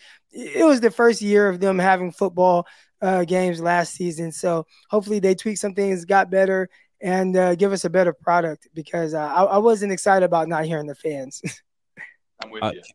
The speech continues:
Speaker 2: That's
Speaker 3: I,
Speaker 2: weird.
Speaker 3: I'm gonna, I'm gonna, I'm gonna try to put this together in order for top five for me, and you guys can fight me on this. I'm, I'm gonna go Philadelphia,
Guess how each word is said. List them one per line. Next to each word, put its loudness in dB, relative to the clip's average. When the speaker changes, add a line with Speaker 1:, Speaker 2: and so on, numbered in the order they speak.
Speaker 2:
That's -20
Speaker 3:
I, 2
Speaker 2:
weird. -4
Speaker 3:
I'm 4
gonna, 4
I'm 2
gonna, 2
I'm 0
gonna 2
try 0
to 2
put -2
this -4
together 2
in 2
order 0
for -10
top -4
five -4
for -16
me, -12
and -12
you -8
guys -6
can -12
fight -8
me -10
on -12
this. -18
I'm, -4
I'm -2
gonna -2
go 0
Philadelphia, -4